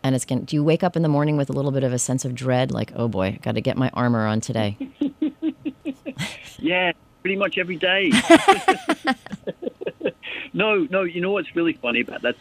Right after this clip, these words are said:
Speaker 2: Uh, so I'm, I'm actually glad you asked that, because, um, the, the, the, <laughs> there's a sort of a, there's a, a, there's a, a, a kind of a weird law of, in <laughs> cartooning, and that is the days that I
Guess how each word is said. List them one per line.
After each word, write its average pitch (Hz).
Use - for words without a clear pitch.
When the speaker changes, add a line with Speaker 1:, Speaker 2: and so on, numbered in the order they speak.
Speaker 2:
Uh, 139
so 123
I'm, 131
I'm 143
actually 170
glad 135
you 120
asked 123
that, 95
because, 107
um, 107
the, 127
the, 120
the, 123
<laughs> -
there's 147
a 156
sort 196
of 151
a, 123
there's 131
a, 135
a, 110
there's 123
a, 110
a, 104
a 101
kind 139
of 113
a 110
weird 110
law 98
of, 98
in 107
<laughs> -
cartooning, 113
and 113
that 123
is 104
the 110
days 160
that 113
I 104